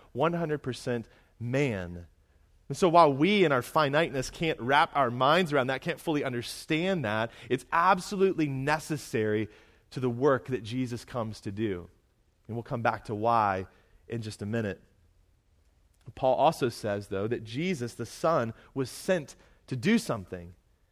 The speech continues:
This is kind of the what. What was he sent to do? He was sent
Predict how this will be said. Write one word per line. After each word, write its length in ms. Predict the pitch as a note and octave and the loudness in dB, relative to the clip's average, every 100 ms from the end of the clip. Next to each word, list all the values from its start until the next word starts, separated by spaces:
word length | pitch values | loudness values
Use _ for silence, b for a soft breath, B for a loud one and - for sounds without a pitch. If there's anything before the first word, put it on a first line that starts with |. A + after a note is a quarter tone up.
| _ _ _ | _ _ _
This 120 | - C#3 | -18 -10
is 60 | |
kind 180 | - E3 | 0 2
of 60 | D3+ | 4
the 80 | |
what. 400 | B2+ B2 F#3 D#3+ | 2 2 4 4
What 120 | C3 F3 | 2 -2
was 100 | F3 | -2
he 80 | |
sent 260 | F3+ F3+ C3+ | -4 -6 -6
to 100 | C#3+ | -6
do? 140 | G3 | -2
He 100 | G3+ | -2
was 120 | C3+ - | -2 -4
sent 420 | - G#3+ D#3+ | -2 0 0